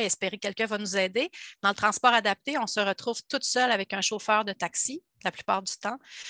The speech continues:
Euh, et donc, on est confiné dans un espace fermé et on est en situation de handicap. Alors là, il y en a du harcèlement qui se passe dans ces espaces-là, qui sont quand même un espace public, mais quels sont les recours <laughs> quand on est toute seule et qu'on est vulnérable et qu'on est,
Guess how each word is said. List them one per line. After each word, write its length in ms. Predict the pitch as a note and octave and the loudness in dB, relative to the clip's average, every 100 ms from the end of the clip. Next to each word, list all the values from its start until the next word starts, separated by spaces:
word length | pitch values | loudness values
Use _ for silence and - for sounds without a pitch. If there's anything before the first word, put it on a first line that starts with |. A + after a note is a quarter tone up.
| - G3 | -4 2
Euh, 260 | F#3+ F#3+ - | 4 4 0
et 120 | G#3+ | -2
donc, 220 | G#3 A3 | 0 0
on 120 | G3+ G3 | -2 -4
est 120 | - | -6
confiné 640 | - A#3+ - A3+ A3+ B3 | -4 -2 0 0 0 0
dans 220 | G#3 F#3+ | -2 -2
un 80 | F#3 | -2
espace 480 | F#3 - G3+ G3+ - | -2 -2 0 0 -2
fermé 560 | G#3 G3 G3+ A3+ D4 - | -2 -2 -4 -6 -8 -6
et 180 | A3 A3 | 0 2
on 180 | G3 F#3+ | 2 -2
est 80 | G3+ | -2
en 80 | |
situation 540 | F#3+ - G3+ F#3 - A3+ | -2 -2 -2 0 -2 -2
de 80 | G3+ | -4
handicap. 420 | F3+ - - - _ - - - - - | -4 -4 -4 -4 _ -20 -18 -18 -10 -2
Alors 300 | G3+ G3 G3+ | 2 4 2
là, 120 | A3 | 0
il 80 | A3 | 2
y 40 | |
en 120 | F3 F#3+ | 0 -2
a 100 | B3 | -2
du 80 | A#3+ | 0
harcèlement 500 | G#3+ - A3+ A3+ B3 | 0 2 0 0 -2
qui 120 | - | -2
se 80 | - | 0
passe 200 | A3 A#3 | 0 0
dans 140 | G#3 | -4
ces 220 | - G#3 | -4 -6
espaces-là, 640 | G3+ - G#3 G3 - A3+ D4 _ _ | -6 -4 -4 -2 -2 -4 -10 _ _
qui 80 | - | -2
sont 240 | G#3 G3+ - _ _ | -2 -4 -8 _ _
quand 120 | A3 | 0
même 140 | G#3+ A#3 | 2 2
un 100 | A3 | 0
espace 400 | G3 - G#3+ - | 0 2 2 2
public, 440 | G3 G#3 D#4+ - - - - - | -6 -10 -10 -12 -18 -18 -18 -4
mais 160 | G#3 - | -4 0
quels 160 | - A#3 | 0 2
sont 180 | - B3+ | 2 4
les 140 | A#3 | 4
recours 640 | G#3 G3+ - C4 B3+ A3 - - | 2 0 -2 -2 -2 -4 -6 -8
<laughs> 220 | - _ - | -16 _ 0
quand 140 | G#3+ | 0
on 40 | |
est 140 | G3+ - | 0 -8
toute 160 | A#3 | 0
seule 380 | - A#3+ B3 B3+ | 2 4 4 4
et 60 | A3 | 0
qu'on 180 | G#3 G3+ | -2 -4
est 100 | G3 | -2
vulnérable 640 | A3+ A#3+ G#3+ A3 C4+ A#3 | -2 2 2 2 2 -2
et 40 | |
qu'on 300 | - G#3+ G3+ | -2 -2 -2
est, 180 | A3 | -4